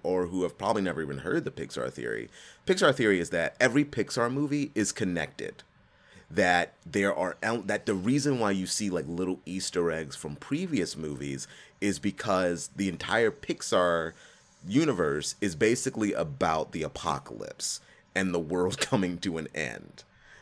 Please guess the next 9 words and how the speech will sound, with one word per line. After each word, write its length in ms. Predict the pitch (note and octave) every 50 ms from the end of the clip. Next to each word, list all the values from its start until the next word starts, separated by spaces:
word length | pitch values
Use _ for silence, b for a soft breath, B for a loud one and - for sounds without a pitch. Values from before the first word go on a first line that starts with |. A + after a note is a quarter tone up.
| b b -
um, 340 | F2 F2 F2+ F2 E2+ E2 - -
and 100 | F2+ G2+
it 160 | G2 E2+ E2+
being 280 | - G#2+ G#2 G2+ G2 F2
reborn 1000 | D2+ G2 G2+ F#2 D2+ C#2+ C2+ A2 B2 D3 C#3+ A#2+ F2+ D2+ D2 D2+ D#2 D#2 E2 E2+ - _ _ _ _
in 420 | - F#2+ F#2 F2 E2+ E2+ E2 D#2+ D#2 -
a 100 | - E2+
bug's 500 | D#2+ C#2+ C#2 F#2+ F#2 F2 D#2+ D2 C#2+ C#2
life. 640 | D2 D2 G#1+ G1+ - - - - - - - -